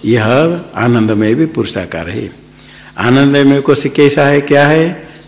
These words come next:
तस्य प्रियमेव शिरः, प्रिय हो गया शिर, मोदो दक्षिण पक्ष, प्रमोद उत्तर पक्ष,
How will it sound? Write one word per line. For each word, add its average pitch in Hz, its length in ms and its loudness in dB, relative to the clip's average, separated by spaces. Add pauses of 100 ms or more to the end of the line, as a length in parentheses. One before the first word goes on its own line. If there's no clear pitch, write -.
(100)
तस्य 113 280 -4
प्रियमेव 127 680 2
शिरः, 107 640 -2 (580)
प्रिय 135 200 4
हो 120 160 4
गया 113 180 0
शिर, 110 420 -2 (520)
मोदो 127 380 2
दक्षिण 113 420 -2
पक्ष, 113 260 -6 (560)
प्रमोद 123 340 2
उत्तर 110 380 0
पक्ष, 104 280 -8